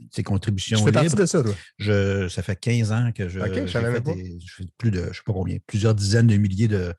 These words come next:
Speaker 1: de contributions au Wiktionnaire. Donc, ça fait partie, encore une fois, de ma,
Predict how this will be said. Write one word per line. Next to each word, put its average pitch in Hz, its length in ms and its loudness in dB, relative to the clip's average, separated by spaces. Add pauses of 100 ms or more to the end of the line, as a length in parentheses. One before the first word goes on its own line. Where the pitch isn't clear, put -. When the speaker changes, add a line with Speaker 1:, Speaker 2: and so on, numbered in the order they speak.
(300)
Speaker 1:
de 104 80 -2
contributions 101 640 0
au 101 40 0
Wiktionnaire. 95 520 -4
Donc, 87 140 -8
ça 104 80 -6
fait 101 80 -4
partie, 98 220 -2
encore 104 200 0
une 92 60 -2
fois, 110 100 0
de 101 60 0
ma, 92 180 -4